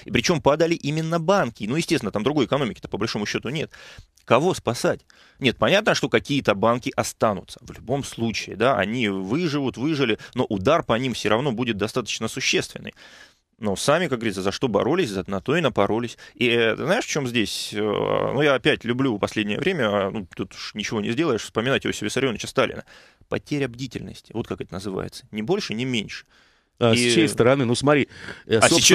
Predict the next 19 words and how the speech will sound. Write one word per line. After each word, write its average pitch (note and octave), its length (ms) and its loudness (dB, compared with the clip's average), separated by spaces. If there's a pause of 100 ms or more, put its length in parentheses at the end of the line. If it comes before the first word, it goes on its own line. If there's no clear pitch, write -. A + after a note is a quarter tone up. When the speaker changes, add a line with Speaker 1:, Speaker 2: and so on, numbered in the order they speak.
Speaker 1:
сейчас, B2+ 100 4
как B2+ 180 8
со C#3 120 6
Speaker 2:
собственно, - 180 8
Speaker 1:
стороны, G3 180 8
собственно, G#3 360 4
киприот, G#3 500 6
а F3 80 8
с - 80 -2
чьей A3 240 6
стороны E3 380 6
кто G3+ 160 4
это F#3+ 100 6
Speaker 2:
<laughs> G3 60 6
Не, A3 60 8
Speaker 1:
все - 100 2
Speaker 2:
не, D3+ 100 0
ну, C3 100 0 (120)
Speaker 1:
творил? D3+ 100 6